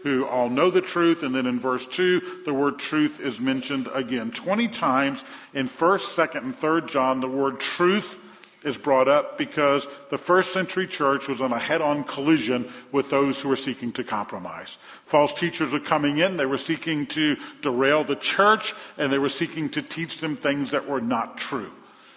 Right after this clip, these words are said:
So in a day and age when no one stands up for truth, it's our desire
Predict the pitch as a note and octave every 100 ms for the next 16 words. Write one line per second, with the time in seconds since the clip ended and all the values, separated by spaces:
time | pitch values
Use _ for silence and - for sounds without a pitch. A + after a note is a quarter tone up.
0 | - - D#3 D3 B2 D#3 F#3 G3+ C3 C3+
1 | C#3 C#3+ D3 B2 B2 C#3 C3+ C#3+ D#3+ D#3
2 | C#3 D3 D3 B2+ D3 - D3 - E3 D#3+
3 | D#3 B2 C#3 C#3+ D#3 D3+ B2 C3 C#3 C#3